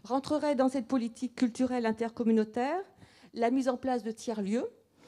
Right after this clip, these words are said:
l'accueil et le soutien aux artistes, la création d'un pass culture territoriale, sans oublier la mise en place d'une politique globale d'un schéma sur la langue et la culture bretonne.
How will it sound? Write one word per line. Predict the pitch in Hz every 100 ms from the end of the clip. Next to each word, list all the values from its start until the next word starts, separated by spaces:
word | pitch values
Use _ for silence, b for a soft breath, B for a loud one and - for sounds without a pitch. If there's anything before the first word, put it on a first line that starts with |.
| B B B -
l'accueil | 254 285 277 302 349
et | 302
le | 247
soutien | - 262 277 247
aux | 240
artistes, | 233 - 359 - -
la | 233
création | 233 277 269 262 277
d'un | 233
pass | 226 285 -
culture | - 262 339 320
territoriale, | 294 269 262 233 226 233 311 - B B B
sans | - - 330 302
oublier | 262 269 285 269
la | 214
mise | 277 285
en | 254
place | 247 254 320 - -
d'une | 220 240
politique | 285 262 254
globale | 214 277 269 302
d'un | 233 233
schéma | 262 254 302
sur | 320
la | 233 226
langue | 294 302
et | 220
la | 220
culture | 269 - 277
bretonne. | 233 247 180 151